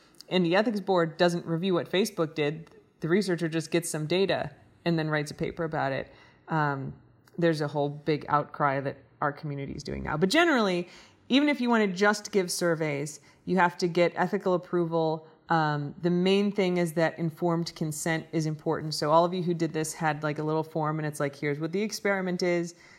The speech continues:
Here's what you're gonna do. You can quit at any time. Like, you absolutely are not required to keep doing this. Uh, here's the purpose of it. Here's what you're compensated," all of this stuff. And then you have to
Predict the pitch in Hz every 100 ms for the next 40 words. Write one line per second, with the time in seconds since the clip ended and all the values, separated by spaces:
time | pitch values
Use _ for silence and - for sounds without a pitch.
0 | _ 160 160 180 175 190 208 196 175 175
1 | 170 165 160 156 156 - 180 196 202 202
2 | 202 185 170 165 165 156 147 147 170 160
3 | 165 180 175 170 170 165 165 165 - 165
4 | 165 165 - 175 - 165 160 156 151 151
5 | - - - _ - 165 147 143 156 170
6 | 180 185 185 180 180 170 170 170 151 160
7 | 185 185 - 170 170 170 170 170 180 165
8 | 165 165 151 165 175 165 156 - 143 143
9 | - - - _ - 170 160 156 151 170
10 | 165 - 151